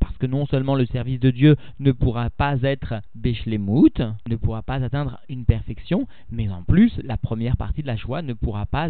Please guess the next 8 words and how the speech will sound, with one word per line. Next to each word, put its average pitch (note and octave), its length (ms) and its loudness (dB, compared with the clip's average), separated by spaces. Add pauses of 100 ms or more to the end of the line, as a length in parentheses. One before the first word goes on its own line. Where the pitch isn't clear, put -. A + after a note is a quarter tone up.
être D3+ 380 2 (220)
accomplie. G3+ 720 -2 (640)
Ve'im B2+ 600 -8 (100)
lo A#2 320 0
ira C3 440 -6
levavo A2+ 460 -6
klal C#3+ 460 -8
misé. G#2+ 420 -4